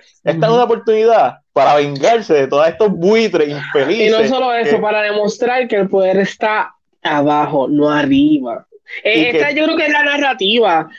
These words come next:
Speaker 3: Yo creo que esto fue lo que sucedió, era la narrativa de que nosotros podemos, cuando queramos, si decidimos,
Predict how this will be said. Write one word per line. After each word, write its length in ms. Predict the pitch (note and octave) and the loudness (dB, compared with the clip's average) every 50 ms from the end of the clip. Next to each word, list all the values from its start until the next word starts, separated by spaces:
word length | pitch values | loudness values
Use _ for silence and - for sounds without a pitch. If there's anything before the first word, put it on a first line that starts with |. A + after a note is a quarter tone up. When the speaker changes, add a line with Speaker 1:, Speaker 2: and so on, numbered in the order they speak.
| - _ | -10 _
Speaker 3:
Yo 120 | E3+ F#3+ G3+ | -2 0 0
creo 100 | G#3+ A3 | 2 0
que 60 | A#3+ | 0
esto 180 | B3+ B3 D4+ C4+ | 0 -2 0 0
fue 100 | C4+ C4+ | 2 2
lo 100 | C4+ B3+ | 2 2
que 120 | C4 C4 | 2 2
sucedió, 320 | B3+ B3+ C4 A#3+ G#3+ G#3 G3+ | 2 2 4 2 2 2 2
era 120 | G3+ G#3+ | 2 2
la 180 | A3 A#3 B3 B3+ | 0 0 0 0
narrativa 460 | B3 B3+ C4+ B3+ C#4 C4+ B3+ A#3+ G#3+ | 0 0 0 0 0 0 2 2 2
de 160 | G#3 G3 F#3 | 2 0 0
que 240 | - G3 F#3 F3+ - | 0 0 -2 0 0
nosotros 440 | F#3+ F#3+ F#3+ F3+ F#3+ G#3+ A3+ A3+ - _ | 0 0 0 0 0 0 0 0 -2 _
podemos, 560 | C4+ A#3+ A#3 A#3+ A#3 A#3+ A#3+ A3+ A3+ - - | 0 2 2 2 2 2 0 0 -4 -10 -6
cuando 480 | - G#3 F#3+ G3+ G#3+ A3+ A#3+ A#3+ A#3 A3+ | 0 0 2 2 2 2 2 2 2 2
queramos, 680 | A#3 A#3 A#3+ A#3 A#3 A3 G3 E3+ D#3+ E3 E3+ - - _ _ - _ _ _ | 2 0 0 0 0 0 0 0 0 0 -2 -4 -14 _ _ -20 _ _ _
si 300 | - - - B3+ C4 C4 | -20 -6 -2 -2 0 2
decidimos, 840 | B3 A3+ - - A#3 A3+ A3+ A3+ G#3+ F#3+ F3 E3 E3 D#3+ D#3 - | 0 0 0 0 2 2 4 4 4 2 2 2 0 -2 -4 -8